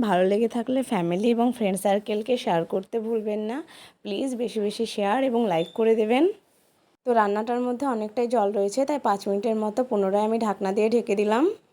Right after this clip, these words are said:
তো পাঁচ মিনিট পর রান্নাটা খুব সুন্দরভাবে হয়ে গিয়েছে এবং ঝোলটাও অল্প রয়েছে।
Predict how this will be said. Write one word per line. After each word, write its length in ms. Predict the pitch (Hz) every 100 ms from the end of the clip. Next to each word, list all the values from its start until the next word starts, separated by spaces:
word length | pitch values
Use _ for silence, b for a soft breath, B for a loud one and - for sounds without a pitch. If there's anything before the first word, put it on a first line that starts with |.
| _ _ _ _ _ _ _ _ _ _ -
তো 40 |
পাঁচ 200 | 233 240 -
মিনিট 180 | 233 233
পর 180 | 220 247 359 - -
রান্নাটা 420 | 226 196 202 233
খুব 160 | 240 240
সুন্দরভাবে 640 | - 208 202 226 226 220 240
হয়ে 240 | 226 214
গিয়েছে 320 | 220 226 277 339 415 -
এবং 320 | 202 208 208 220 240
ঝোলটাও 500 | 214 214 190 214 214 233 233 233 -
অল্প 280 | 190 190 190
রয়েছে। 460 | 226 233 226 -